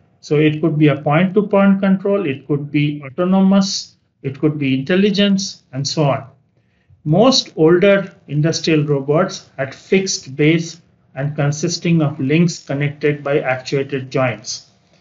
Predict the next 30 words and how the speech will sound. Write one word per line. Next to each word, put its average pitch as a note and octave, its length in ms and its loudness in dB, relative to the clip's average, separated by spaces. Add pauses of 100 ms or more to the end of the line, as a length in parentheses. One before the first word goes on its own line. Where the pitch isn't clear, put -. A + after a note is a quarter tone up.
(240)
Okay, C3+ 240 -6
so C3 180 -4
out D3 240 0
of F#3 180 0
this E3 260 -4
fixed - 320 -4
and D3+ 180 2
mobile, C#3+ 420 -2
most D#3+ 320 0
original D#3+ 640 -2
industrial C#3+ 540 -2
robots C3+ 460 -4
had C3 320 -6 (360)
fixed - 640 -8
base. B2 500 -4 (480)
Okay, C#3 360 -6 (400)
there D#3+ 180 2
are F#3 160 4
a F#3 80 0
few A3 340 2
mobile D#3 520 4
robots D#3 640 0 (300)
which D3 240 -6
can D#3+ 260 2
now D3+ 440 2
move E3+ 440 2
in D3+ 140 0
the D#3 80 0
factory D3+ 440 -2
floors, D3+ 580 -2